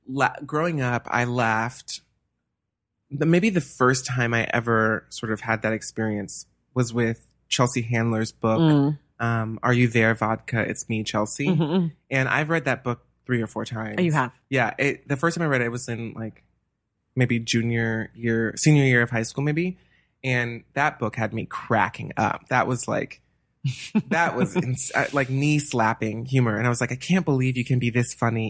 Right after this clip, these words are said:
Speaker 1: in text." Um, so I guess that that's fair. Like, more nonfiction-y stuff
Speaker 2: Yeah.
Speaker 1: will make me, it's rare that I laugh in
Speaker 2: Yeah.
Speaker 1: fiction.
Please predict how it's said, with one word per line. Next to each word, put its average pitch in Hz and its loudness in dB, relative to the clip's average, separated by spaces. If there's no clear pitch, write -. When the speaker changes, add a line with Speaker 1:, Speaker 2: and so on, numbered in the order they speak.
Speaker 1:
in 110 -2
text." - -4
Um, 113 0
so 190 0
I 165 2
guess 175 0
that - -2
that's 127 0
fair. - -2
Like, 131 0
more 147 2
nonfiction-y 123 -2
stuff 170 0
Speaker 2:
Yeah. 156 2
Speaker 1:
will 123 0
make 110 -4
me, 110 -6
it's - -4
rare 143 0
that 160 -2
I 131 2
laugh 110 -4
in 190 2
Speaker 2:
Yeah. - 0
Speaker 1:
fiction. - -6